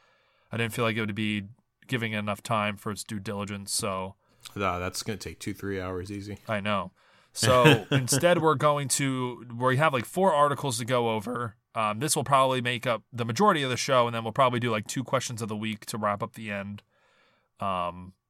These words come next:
Speaker 1: and then hopefully next week we have the special program to talk about three point six, um, and everything that's gonna happen there. So we have more stuff to talk about,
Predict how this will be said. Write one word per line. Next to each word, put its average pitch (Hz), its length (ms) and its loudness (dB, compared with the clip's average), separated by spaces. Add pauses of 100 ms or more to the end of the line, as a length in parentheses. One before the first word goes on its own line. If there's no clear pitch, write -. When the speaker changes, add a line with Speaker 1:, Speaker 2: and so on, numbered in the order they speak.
(200)
Speaker 1:
and 113 120 -4
then 110 100 -2
hopefully 123 560 2
next 123 320 0
week 123 240 -2
we 117 140 -2
have 104 400 0
the 101 180 -2
special - 400 -6
program 151 600 0
to - 100 -12
talk 113 200 2
about 107 260 0
three 120 180 -6
point 104 340 -10
six, - 480 -2 (580)
um, 101 280 2
and 107 80 -4
everything 113 320 -2
that's 104 180 -4
gonna 113 120 -4
happen 110 240 -2
there. 110 140 0
So 117 140 -4
we 104 60 -4
have 101 140 -6
more 120 260 0
stuff 117 240 -2
to - 60 -20
talk 101 240 -2
about, 101 260 -10